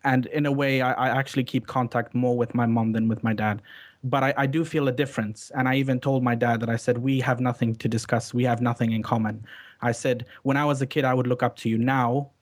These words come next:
I look down to you. I can't look up to you anymore." And he, well, he didn't like that, but, uh, well, that, that's, especially, um, when my par-, before,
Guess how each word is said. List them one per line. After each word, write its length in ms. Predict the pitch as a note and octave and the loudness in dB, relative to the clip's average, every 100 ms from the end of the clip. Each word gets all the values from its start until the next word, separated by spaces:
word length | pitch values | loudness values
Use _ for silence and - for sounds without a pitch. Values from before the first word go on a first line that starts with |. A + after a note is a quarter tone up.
| _ | _
I 120 | B2+ | 0
look 200 | B2+ A#2 | 0 0
down 280 | - B2 B2 | -2 -2 -2
to 140 | - A2 | -4 -6
you. 160 | A2 | -4
I 80 | G#2+ | -4
can't 400 | - D3 C3 A#2+ | -2 0 0 0
look 240 | B2 B2 - | 0 0 0
up 180 | C3 - | -4 -2
to 120 | A#2+ | -2
you 80 | A#2 | 0
anymore." 460 | A2+ A2 A2 G#2+ - _ _ _ _ _ _ | 2 0 -2 -6 -12 _ _ _ _ _ _
And 200 | A#2 A#2 | 0 0
he, 100 | B2+ | 2
well, 140 | C#3 A#2 | 2 2
he 140 | B2+ | 0
didn't 220 | C3+ A#2+ | 0 2
like 200 | A#2 A2 | 0 0
that, 240 | A2 G#2+ G#2+ | -2 -4 -2
but, 280 | A2 - | -4 0
uh, 180 | G#2+ A2 A2 - _ | 0 0 -4 -10 _
well, 180 | G#2+ - - _ _ - | -2 -2 -12 _ _ -6
that, 100 | - - - | -6 -6 -4
that's, 440 | - - - - - - - - - - - - | -2 -2 -8 -14 -20 -20 -20 -18 -18 -20 -20 -6
especially, 800 | - C3 D#3+ C3+ C3+ B2+ B2 G2+ | -2 0 -2 0 0 2 0 -2
um, 540 | C3 A#2 A2 A2+ A2 G#2+ _ _ _ _ _ _ _ _ C3+ B2 - _ _ _ | -2 0 -2 -4 -6 -10 _ _ _ _ _ _ _ _ -10 -10 -12 _ _ _
when 360 | C#3+ B2 C3 C3 | -2 2 2 2
my 140 | B2+ | 2
par-, 280 | B2+ D3+ D3 | 0 -2 -2
before, 420 | C3+ B2+ - D3+ | -2 -2 0 -2